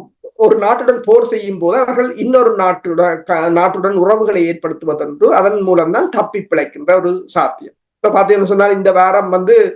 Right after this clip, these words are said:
தாலிபான்கள் மிகப்பெரிய ஒரு, அஹ், பேரணி ஒன்றை நடத்தியிருந்தார்கள். ஏனென்றால் அமெரிக்கா வெளியேறியதின் மூன்றாவது ஆண்டு, அஹ், நிகழ்வை அங்கு கொண்டாடி இருந்தார்கள். அது கிட்டத்தட்ட அவர்கள் கொண்டு செல்கின்ற ஆயுதங்கள் அத்தனையும் அமெரிக்க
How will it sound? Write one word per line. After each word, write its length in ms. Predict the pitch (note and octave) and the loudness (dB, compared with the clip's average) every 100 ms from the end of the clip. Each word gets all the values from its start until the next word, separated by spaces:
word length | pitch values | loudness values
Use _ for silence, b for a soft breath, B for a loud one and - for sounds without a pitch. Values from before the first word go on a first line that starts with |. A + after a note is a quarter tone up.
| - _ _ - | -12 _ _ 0
தாலிபான்கள் 680 | G#3+ C#4 A3+ G3+ G3 A#3 | 0 0 0 0 0 -2
மிகப்பெரிய 640 | G3+ G#3+ B3 - A3+ A3 G#3+ | -4 -2 -2 0 0 0 0
ஒரு, 160 | G3+ F#3+ F#3 E3 D#3+ _ _ _ - | 0 2 0 -2 -8 _ _ _ -6
அஹ், 140 | F3+ | -4
பேரணி 460 | - A#3+ C4 A#3+ A3 | 2 4 4 2 -4
ஒன்றை 260 | F#3 F#3 F#3+ | -4 -4 -4
நடத்தியிருந்தார்கள். 800 | F#3 E3 E3+ E3 D#3 C#3+ - G#3 | -6 -6 -6 -4 0 -2 2 2
ஏனென்றால் 400 | G3 G3 G#3+ G#3+ | 2 0 2 2
அமெரிக்கா 580 | F3+ A3 A3 A3 A3+ G#3+ G3+ | 2 0 -2 0 2 2 0
வெளியேறியதின் 920 | F3 G3 G3+ G3+ F#3+ F#3+ G3 G3 F#3+ - _ _ _ - | -2 -4 0 0 0 -4 -6 -4 -6 -6 _ _ _ 0
மூன்றாவது 580 | G#3 A#3+ G#3+ F#3 D#3+ D3+ | 2 4 4 2 2 0
ஆண்டு, 320 | C3+ C3 - _ _ _ | -2 -4 -16 _ _ _
அஹ், 420 | F3+ D#3+ D#3 D3+ D3+ | 0 2 2 0 -2
நிகழ்வை 420 | E3+ F3 F#3 F#3+ | 0 2 2 2
அங்கு 200 | F#3 F3 | 0 0
கொண்டாடி 380 | E3 E3+ D#3+ D#3 | -4 -4 -2 -4
இருந்தார்கள். 420 | D3+ D3 C#3+ - | -6 -10 -10 -4
அது 140 | B3 B3 | -4 -2
கிட்டத்தட்ட 460 | - D4+ D4 - F#3 E3+ B B _ | -4 -4 -2 2 2 0 B B _
அவர்கள் 280 | - C#4+ D4+ | -2 -2 -2
கொண்டு 280 | C4+ C4 C#4 | -2 -2 -2
செல்கின்ற 380 | C#4 C#4 C4+ B3+ | -4 -2 0 0
ஆயுதங்கள் 480 | F#3+ B3 C#4 C#4 B3+ | 2 2 2 2 2
அத்தனையும் 480 | G3+ - D4+ D4 D4+ | 0 -2 -4 -2 -2
அமெரிக்க 340 | A3 B3 B3 | 0 -2 0